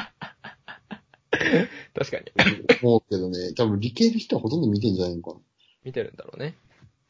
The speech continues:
Speaker 2: そう。
Speaker 1: 文系でも見てると思う。
Speaker 2: 文系でもね、やっぱ面白いのは面白いし。
Speaker 1: あれは見てたと思うよ。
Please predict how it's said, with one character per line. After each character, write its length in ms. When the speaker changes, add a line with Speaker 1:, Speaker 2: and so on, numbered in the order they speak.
Speaker 2:
そ 140
う。 120
Speaker 1:
文 240
系 200
で 80
も 60
見 120
て 100
る 120
と 140
思 140
う。 20
Speaker 2:
文 160
系 180
で 80
も 160
ね、 160
や 80
っ 140
ぱ 60
面 300
白 200
い 40
の 60
は 60
面 100
白 260
い 40
し。 300
Speaker 1:
あ 120
れ 120
は 160
見 120
て 140
た 180
と 140
思 200
う 40
よ。 60